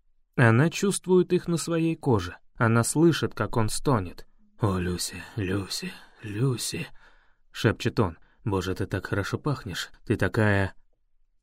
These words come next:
Он сильнее прижимается к ней. "Сладкая, ты..."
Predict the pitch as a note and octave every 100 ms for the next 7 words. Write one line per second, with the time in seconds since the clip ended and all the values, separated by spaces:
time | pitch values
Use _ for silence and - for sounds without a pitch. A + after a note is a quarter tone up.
0 | _ B2 G#2+ - C#3 B2+ D3 D3 G2 -
1 | G2+ G2 A#2 A#2 F2+ - F#2+ - F2 D#2
2 | - - - G2 F#2+ A2 - F#2+ F#2 F2
3 | - - A2+ G#2 G2 F#2+